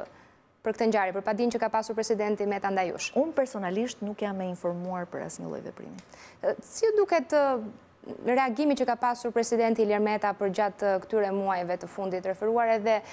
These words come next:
Speaker 1: ë, për qasjes që ai ka pasur për sa i përket procesit zgjedhor?
Speaker 2: Ë, tashmë dihet që presidenti nuk është më në rolin e presidentit,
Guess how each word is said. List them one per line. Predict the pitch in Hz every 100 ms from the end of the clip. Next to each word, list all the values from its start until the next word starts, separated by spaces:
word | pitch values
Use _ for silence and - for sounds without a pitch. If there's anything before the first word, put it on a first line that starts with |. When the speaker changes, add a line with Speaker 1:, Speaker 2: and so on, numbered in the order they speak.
| -
Speaker 1:
ë, | 240 214 214 196 - 131 -
për | 220 226
qasjes | 240 254 247
që | 233
ai | 233
ka | 226
pasur | 226 220 226
për | 226
sa | 226
i | 220
përket | 214 220 214
procesit | 208 226 214 214 180
zgjedhor? | 202 190 190 185 - - - _ _ _ _ _ _ - - - - - -
Speaker 2:
Ë, | 202 190 185 180 175 170 - - - - _
tashmë | 208 208 285 277
dihet | 247 277 180
që | - 170 -
presidenti | 196 196 180 214 226 226 220 208 196 185 175 165 160 170 170 _ _ _ - _ _ _ 196
nuk | 226 220
është | - 208
më | 214
në | 190
rolin | 190 185 170
e | 165
presidentit, | 165 - - 139 - - -